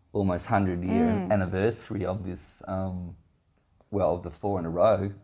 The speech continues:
Speaker 1: Um, it's, it's getting close, that's for sure. And it's good to have someone like yourself who's got that, you know, kind of family history.
Speaker 2: Yeah, it's like living,
Speaker 1: To, you
Speaker 2: living
Speaker 1: know.
Speaker 2: history, living memory.
Speaker 1: Yeah,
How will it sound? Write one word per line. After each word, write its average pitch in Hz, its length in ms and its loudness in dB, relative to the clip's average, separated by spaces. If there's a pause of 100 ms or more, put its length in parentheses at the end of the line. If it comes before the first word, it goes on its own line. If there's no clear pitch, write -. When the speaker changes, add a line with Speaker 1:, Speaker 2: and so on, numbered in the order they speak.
Speaker 1:
Um, 87 220 -10
it's, - 160 -16 (100)
it's 95 140 -14
getting 87 240 -8
close, 92 320 -6
that's - 240 -10
for - 80 -12
sure. - 380 -10 (440)
And 107 80 -2
it's 98 140 -4
good 131 180 -4
to 123 80 0
have 104 220 6
someone 101 300 0
like 95 140 2
yourself 110 480 2
who's 98 220 -2
got - 240 -2
that, 87 320 -2
you 104 140 -8
know, 90 80 -8
kind 95 320 -6
of 92 160 -10 (400)
family 104 320 2
history. 120 500 -6
Speaker 2:
Yeah, 180 280 -6 (180)
it's - 240 -8
like 226 180 8
living, 214 440 4
Speaker 1:
To, - 40 -8
you - 60 -4
Speaker 2:
living 247 220 2
Speaker 1:
know. 196 60 -2
Speaker 2:
history, 196 280 -6
living 180 260 -4
memory. 170 380 -8 (100)
Speaker 1:
Yeah, 101 340 -4